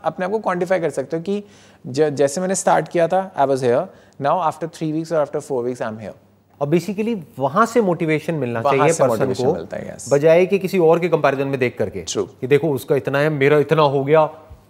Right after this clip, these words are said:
Speaker 2: उसके कंपैरिजन में, तो वहाँ वो कहीं ना कहीं जा करके फंस जाएगा। But अगर वो अपने आप से अपने आप को कंपेयर करता चला जाए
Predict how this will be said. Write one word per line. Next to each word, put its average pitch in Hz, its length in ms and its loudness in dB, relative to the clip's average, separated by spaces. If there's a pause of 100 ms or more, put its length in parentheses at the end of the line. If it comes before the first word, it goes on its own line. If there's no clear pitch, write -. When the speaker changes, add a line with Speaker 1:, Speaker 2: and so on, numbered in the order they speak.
(120)
Speaker 2:
उसके 165 240 -2
कंपैरिजन 139 460 2
में, 117 220 -6
तो 156 120 -8
वहाँ 151 200 6
वो 214 140 8
कहीं 214 220 4
ना 240 100 4
कहीं 220 160 4
जा 185 140 4
करके 165 220 0
फंस 127 200 -4
जाएगा। 117 340 -4 (460)
But 170 100 2
अगर 180 120 2
वो 208 120 6
अपने 185 260 -2
आप 214 160 4
से 220 160 0
अपने 208 180 0
आप 196 100 -4
को 196 100 -6
कंपेयर 170 320 0
करता 139 240 0
चला 101 200 -4
जाए 80 180 -12